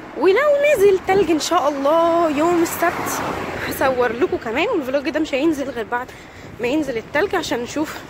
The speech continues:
يعني عظمة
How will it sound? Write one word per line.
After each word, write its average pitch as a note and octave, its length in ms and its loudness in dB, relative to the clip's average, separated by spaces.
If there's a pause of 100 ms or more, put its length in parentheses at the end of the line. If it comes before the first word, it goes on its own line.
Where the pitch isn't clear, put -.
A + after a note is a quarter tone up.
(840)
يعني G3+ 540 0 (2750)
عظمة B3 440 0